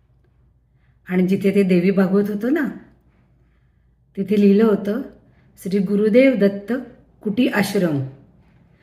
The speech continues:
नंतर पुढे गेल्यावर मला वाटलं की रस्त्याच्या दुसऱ्या बाजूला एक मंदिर होतं, कदाचित ते दत्तगुरूंचं असावं. मग पेथोडाचा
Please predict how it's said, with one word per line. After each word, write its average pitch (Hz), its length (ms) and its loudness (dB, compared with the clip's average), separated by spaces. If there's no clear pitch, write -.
नंतर 208 260 -4
पुढे 247 260 2
गेल्यावर 262 280 2
मला 233 220 2
वाटलं 190 360 -2
की 196 160 -6
रस्त्याच्या 202 400 -6
दुसऱ्या 196 300 -4
बाजूला 202 320 -4
एक 214 100 -8
मंदिर 196 340 0
होतं, 156 320 -8
कदाचित 185 400 -4
ते - 580 -10
दत्तगुरूंचं 180 640 -6
असावं. 135 440 -8
मग 214 200 -10
पेथोडाचा 240 680 2